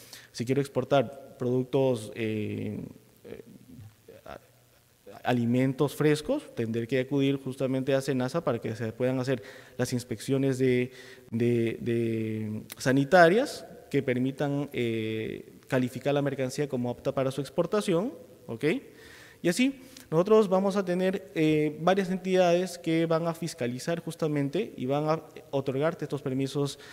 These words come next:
de exportación según sea el tipo de tu mercancía, ¿ok? Eh, ¿el agente de aduana te puede ayudar a ello? Sí, ¿no? Ahora, ¿qué pasa, por ejemplo, si yo voy a hacer una exportación bajo un régimen de excepción,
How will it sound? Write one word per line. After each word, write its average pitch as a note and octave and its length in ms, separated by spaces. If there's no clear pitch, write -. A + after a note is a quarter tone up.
de C#3+ 380
exportación D3+ 760
según D3 500
sea C#3 200
el C3 100
tipo C3 220
de B2+ 100
tu B2+ 120
mercancía, G#2+ 680
¿ok? B2+ 140
Eh, - 960
¿el E3 120
agente B3 240
de - 20
aduana A#3 180
te A3 80
puede G#3+ 160
ayudar A3 180
a A3 40
ello? A#3+ 240
Sí, C#3 360
¿no? G3 380
Ahora, D#3+ 280
¿qué A#3+ 100
pasa, C4 260
por A3+ 80
ejemplo, A3 300
si G#3 180
yo G#3 280
voy F3+ 260
a G3 80
hacer F#3+ 240
una G3 160
exportación E3 680
bajo E3 240
un D#3+ 120
régimen D#3+ 440
de D3+ 80
excepción, F3 520